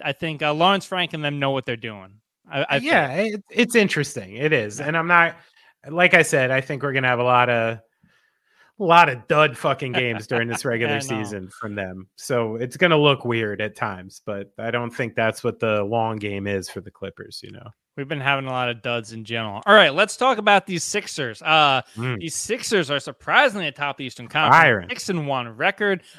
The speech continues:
Speaker 1: Uh, they got the big one oh six, one oh three victory over the Boston Celtics on Wednesday.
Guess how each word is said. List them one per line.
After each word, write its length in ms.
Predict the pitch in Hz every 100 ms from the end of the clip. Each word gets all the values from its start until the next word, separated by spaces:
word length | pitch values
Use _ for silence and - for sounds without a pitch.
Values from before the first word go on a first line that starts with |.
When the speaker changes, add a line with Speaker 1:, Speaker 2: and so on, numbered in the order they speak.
| -
Speaker 1:
Uh, 120 | 151
they 140 | 143
got 320 | 127 165 165 135
the 120 | 135 117
big 200 | - 247
one 380 | 220 139 143 208
oh 80 | 202
six, 320 | 165 202 185
one 160 | 170 170
oh 60 |
three 180 | 160 165
victory 400 | 135 165 - 165
over 260 | 180 147 135
the 60 |
Boston 340 | 117 135 131 117
Celtics 480 | - 180 170 165 -
on 160 | 113
Wednesday. 580 | 147 208 160 208 202 185